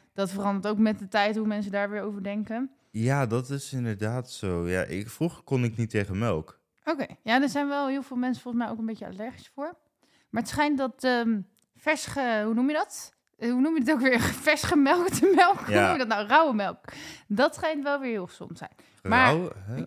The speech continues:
Speaker 2: Oké.
Speaker 1: ja, dus als het gewoon net uit de koe komt.
Speaker 2: Eh, maar er zitten toch juist heel veel bacteriën in? Of, eh?
Speaker 1: Ja, misschien is dat wel goed voor je darm of zo. Ik weet het ook niet precies. Maar dus met voeding en dingen, ik ben er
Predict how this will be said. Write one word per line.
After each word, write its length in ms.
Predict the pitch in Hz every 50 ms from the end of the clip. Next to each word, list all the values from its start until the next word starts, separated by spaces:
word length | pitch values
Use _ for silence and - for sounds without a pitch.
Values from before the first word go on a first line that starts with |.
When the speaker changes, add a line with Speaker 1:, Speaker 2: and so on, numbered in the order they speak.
| -
Speaker 2:
Oké. 240 | - 90 87 - -
Speaker 1:
ja, 220 | 240 262 220 180 180
dus 180 | 202 214 -
als 120 | 196 233 220
het 100 | - -
gewoon 180 | 247 247 240
net 200 | 240 240 247 247
uit 180 | 247 220 214 -
de 60 | 208
koe 240 | - - 233 208 185
komt. 500 | - - - - - 160 - - - _ _ _ _ _ _ _ _ _ _ _
Speaker 2:
Eh, 160 | - - 101
maar 140 | 110 110 110
er 120 | 110 113
zitten 280 | 113 131 123 123 - _ _ _
toch 160 | - 120 -
juist 260 | 107 110 113 120 113 -
heel 120 | 123 120
veel 160 | 110 - 110
bacteriën 640 | 92 95 95 - _ - 127 131 123 104 92 80 73
in? 200 | 80 92 104 110 104
Of, 220 | 95 90 - -
eh? 240 | 95 90 90 90 90 90 92 95 _ _
Speaker 1:
Ja, 160 | - 208 196
misschien 260 | 175 160 - - 185 175
is 60 | 165
dat 180 | 175 165 170
wel 120 | - 151 147
goed 200 | - - 175 -
voor 140 | - - -
je 60 | -
darm 260 | - 143 147 180 202
of 60 | 202 -
zo. 60 | - -
Ik 120 | - -
weet 100 | 165 156
het 100 | 160 -
ook 60 | - 170
niet 80 | 165
precies. 240 | - - - - _ _ _ _ _
Maar 460 | _ 175 180 190 214 240 269 262 - - - -
dus 240 | 196 220 220 202 -
met 240 | - 202 196 190 -
voeding 480 | - - - 277 294 254 277 262 - -
en 320 | 208 202 196 190 190 180
dingen, 300 | 180 233 262 277 269 -
ik 160 | - 220 190
ben 200 | - 220 220 214
er 140 | 208 196 -